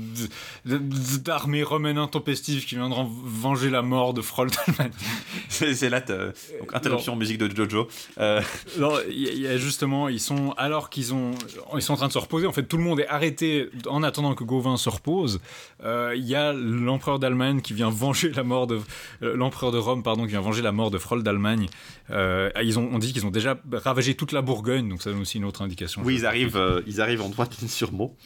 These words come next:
Speaker 2: Euh, ils demandent du coup, euh, des, des comptes pour le, le meurtre de Froll et, euh,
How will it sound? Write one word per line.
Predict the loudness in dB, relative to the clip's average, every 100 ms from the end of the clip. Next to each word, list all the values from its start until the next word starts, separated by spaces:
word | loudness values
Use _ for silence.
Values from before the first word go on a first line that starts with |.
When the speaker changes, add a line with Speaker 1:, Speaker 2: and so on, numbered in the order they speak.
| -20 -16 -10 -2
Speaker 2:
Euh, | 2 4 4 2 0 -6 -6 -4
ils | 0
demandent | 2 2 2 -2
du | -6
coup, | -4 0 2
euh, | 2 0 -4 -14 -18 -4
des, | 0 2
des | 0
comptes | 0 -2 -2
pour | 0
le, | 2
le | 2 0 2
meurtre | 0 -2 -6
de |
Froll | -4 0 2 2
et, | 2 2 4
euh, | 4 4 0